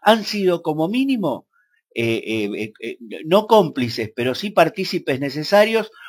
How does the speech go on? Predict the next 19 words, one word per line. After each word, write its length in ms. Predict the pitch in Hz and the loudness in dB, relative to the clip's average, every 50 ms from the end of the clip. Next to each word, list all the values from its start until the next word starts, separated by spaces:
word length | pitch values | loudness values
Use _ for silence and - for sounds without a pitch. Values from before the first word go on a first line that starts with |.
| - - | -10 -4
o 180 | - 143 139 | -2 -2 2
por 220 | - 156 156 151 151 | 4 4 6 6 6
lo 140 | 160 165 | 6 6
menos, 560 | 214 254 254 220 202 214 226 240 240 - _ _ _ _ _ _ _ _ _ _ _ _ _ _ _ _ _ _ _ _ _ _ _ _ _ _ | 6 6 4 4 2 0 -4 -6 -6 -10 _ _ _ _ _ _ _ _ _ _ _ _ _ _ _ _ _ _ _ _ _ _ _ _ _ _
eh, 1400 | - 135 123 120 120 120 120 117 117 117 113 113 113 110 107 107 107 104 104 104 98 98 95 98 92 87 - - _ _ | -4 -2 0 2 4 4 4 4 4 4 2 2 2 2 0 0 0 -2 -2 -2 -4 -4 -4 -6 -8 -8 -10 -14 _ _
encubridores. 1040 | - 156 147 - - 160 156 151 151 170 185 196 143 101 92 87 78 76 - - _ _ _ _ _ _ _ _ _ _ _ _ _ _ _ | -4 -4 -2 0 2 4 4 6 6 8 8 8 6 4 0 -6 -12 -14 -18 -20 _ _ _ _ _ _ _ _ _ _ _ _ _ _ _
¿Mm? 220 | - 110 147 175 - _ _ _ _ _ _ _ | -16 -14 -14 -14 -16 _ _ _ _ _ _ _
Porque 260 | - 127 123 127 131 | -2 -2 0 -2 -4
todos 720 | 135 135 - 214 220 196 175 180 170 165 170 165 - - - | -2 0 2 4 4 4 4 4 2 2 2 -2 -6 -10 -6
están 340 | - 123 120 - 156 151 151 | -6 -2 2 4 2 2 4
viendo 380 | 151 160 165 160 151 143 131 127 | 4 2 2 2 2 0 0 0
lo 100 | 117 98 | 0 -2
que 60 | 104 | -4
está 200 | - - 127 123 | -4 -4 -2 -2
pasando 520 | 139 135 - 160 123 110 120 131 139 131 - | -4 -4 -2 -2 -4 -4 -4 -6 -8 -6 -4
y 120 | 131 127 | -4 -4
están 260 | 123 131 151 151 151 | -2 0 -2 -2 0
todos 280 | - 170 160 147 123 123 | 0 0 0 0 0 0
ahí. 300 | 113 110 98 80 - | -2 -2 -4 -6 -12